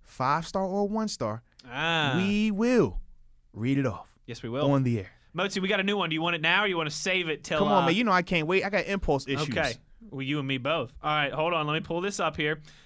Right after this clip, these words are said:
Speaker 2: Uh, this was just, uh, about a month ago.
Speaker 1: Okay,
Speaker 2: This
Speaker 1: okay.
Speaker 2: rev-, if I can get my phone to load. Here we go. From J Huss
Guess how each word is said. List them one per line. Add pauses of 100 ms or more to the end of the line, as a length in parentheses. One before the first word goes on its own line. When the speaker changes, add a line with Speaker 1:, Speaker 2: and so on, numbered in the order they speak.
(160)
Speaker 2:
Uh,
this
was
just,
uh,
about
a
month
ago. (400)
Speaker 1:
Okay,
Speaker 2:
This
Speaker 1:
okay.
Speaker 2:
rev-,
if
I
can (280)
get
my
phone
to
load. (240)
Here
we
go.
From (260)
J
Huss